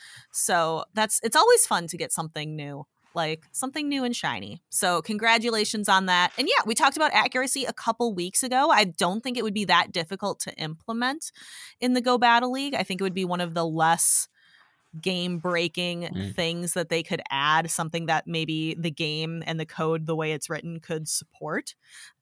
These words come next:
Speaker 1: Another thing we've talked about in the past that could work is held items. Wouldn't be t-, would be difficult, I think, but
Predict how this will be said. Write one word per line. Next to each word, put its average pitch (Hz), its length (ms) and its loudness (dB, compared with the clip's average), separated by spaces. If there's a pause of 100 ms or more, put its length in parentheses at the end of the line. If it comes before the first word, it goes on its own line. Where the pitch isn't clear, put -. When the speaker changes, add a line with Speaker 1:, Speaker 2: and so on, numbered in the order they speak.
(100)
Speaker 1:
Another 185 360 2
thing 185 200 -4
we've 180 160 -4
talked 170 240 4
about 175 180 0
in 170 80 -6
the 170 80 -4
past 160 460 0
that 160 180 0
could 156 260 -6
work 156 640 -6
is 160 380 -2
held 170 340 -2
items. 262 600 -2 (400)
Wouldn't 226 400 -2
be 240 220 0
t-, - 300 -6
would 208 220 2
be 220 160 2
difficult, 202 680 2
I 180 100 2
think, 165 340 -4
but 175 140 -4